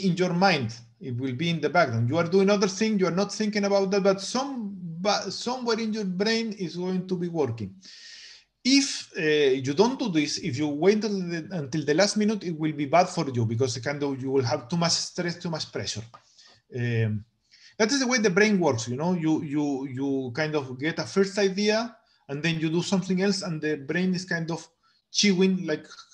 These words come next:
uh, like pre-digesting, you know, uh, pre, pre, pre-processing, pre, pre-washing, if you like. Uh, and you know, when,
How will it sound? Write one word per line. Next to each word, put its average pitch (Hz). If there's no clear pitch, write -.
uh, 147
like 147
pre-digesting, 165
you 160
know, 185
uh, 139
pre, 143
pre, 139
pre-processing, 160
pre, 151
pre-washing, 165
if 175
you 185
like. 185
Uh, 156
and 131
you 147
know, 165
when, 165